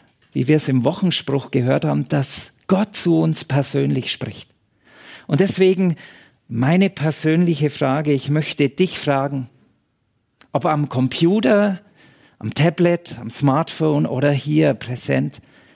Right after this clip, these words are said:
hast du diesen beherzten Schritt schon getan? Bist du eingestiegen in das Boot von Jesus?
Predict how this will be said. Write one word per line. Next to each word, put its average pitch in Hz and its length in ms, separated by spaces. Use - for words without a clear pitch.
hast - 380
du 160 140
diesen 147 480
beherzten 131 680
Schritt 139 400
schon 117 320
getan? 107 500
Bist - 260
du 220 120
eingestiegen 175 1040
in 135 120
das 139 280
Boot 185 460
von 175 260
Jesus? 160 680